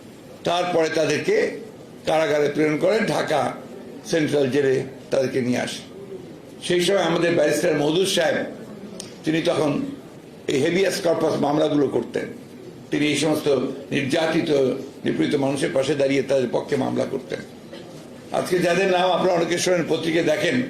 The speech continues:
এই যে ইকোনমিস্ট, খুব নাম করা অর্থনীতিবিদ দেবপ্রিয় ভট্টাচার্য, তার পিতা ভবেশ ভট্টাচার্য, দেবেশ, সরি, দেবেশ ভট্টাচার্য, তিনি তখন বিচারপতি ছিলেন। তার আদালতে মওদুদ সাহেব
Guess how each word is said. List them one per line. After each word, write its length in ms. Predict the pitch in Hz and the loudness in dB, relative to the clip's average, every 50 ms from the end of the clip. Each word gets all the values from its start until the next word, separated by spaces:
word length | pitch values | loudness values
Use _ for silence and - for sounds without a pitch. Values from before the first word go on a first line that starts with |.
| - - - - - - - - - - - - - | -6 -10 -14 -16 -16 -18 -18 -16 -16 -16 -16 -8 -2
এই 120 | - 151 151 | 0 2 2
যে 60 | 156 156 | 2 2
ইকোনমিস্ট, 640 | - - 143 160 170 175 175 170 160 131 110 - | 2 2 2 2 2 2 2 2 2 0 0 -2
খুব 100 | - 151 | 0 0
নাম 200 | 143 147 147 151 156 135 | 2 2 4 2 2 4
করা 160 | 165 156 156 | 4 4 4
অর্থনীতিবিদ 520 | 151 - - 156 147 127 147 147 147 123 - - - - - 127 | 4 2 0 -2 -2 0 2 2 2 0 -2 -4 -8 -8 -2 0
দেবপ্রিয় 460 | 165 175 196 196 196 190 196 214 196 | 2 2 4 2 2 2 2 4 4
ভট্টাচার্য, 580 | 170 165 165 165 170 165 - 156 143 127 110 113 110 - - - - - - - - - - - - - - - - - - - - - - - - - | 4 4 2 2 0 2 2 2 2 2 2 0 -2 -2 -4 -8 -14 -18 -16 -16 -16 -16 -16 -16 -18 -18 -18 -18 -18 -18 -18 -18 -18 -18 -18 -12 -6 -4
তার 180 | - 170 175 185 180 180 | -2 0 0 0 0 0
পিতা 300 | 196 196 202 202 226 214 185 175 - - - - | 0 0 0 2 2 2 2 2 2 0 0 0
ভবেশ 420 | - 156 175 190 202 185 - - | 0 2 2 2 2 2 2 2
ভট্টাচার্য, 560 | 170 170 170 185 175 - 180 175 170 - - 143 117 - - - - - - | 0 2 2 2 2 2 2 2 2 2 2 2 2 2 0 -2 -8 -2 0
দেবেশ, 220 | 175 185 220 214 - - | 2 2 4 2 2 2
সরি, 220 | 160 156 151 139 127 | 2 2 2 2 2
দেবেশ 260 | 127 165 175 196 202 190 170 | 2 2 4 4 4 4 4
ভট্টাচার্য, 460 | 165 170 175 175 156 156 147 - 131 131 - - - - - - - - - - - - - | 2 2 0 0 2 2 0 2 2 2 0 0 -4 -10 -14 -16 -16 -18 -18 -18 -16 -4 0
তিনি 120 | 185 190 | 0 2
তখন 180 | 185 196 196 - | 2 2 2 2
বিচারপতি 500 | - 175 185 208 185 180 160 151 131 135 | 2 2 2 2 2 2 2 0 0 -2
ছিলেন। 280 | - - 120 - - - - - - - - - - - - - - - - - - - - - - - - - - - - - | -2 -2 -4 -4 -4 -6 -10 -12 -16 -16 -18 -18 -18 -18 -18 -20 -20 -20 -20 -18 -20 -20 -20 -20 -18 -18 -18 -20 -18 -20 -6 -2
তার 180 | 185 185 196 196 | 0 2 2 4
আদালতে 760 | 175 170 175 180 190 202 214 233 226 226 233 226 214 208 | 2 2 2 2 2 2 2 2 2 2 4 4 4 4
মওদুদ 340 | 202 190 180 180 185 208 196 | 4 4 4 4 2 2 2
সাহেব 300 | - - 202 196 185 185 | 2 2 2 2 2 0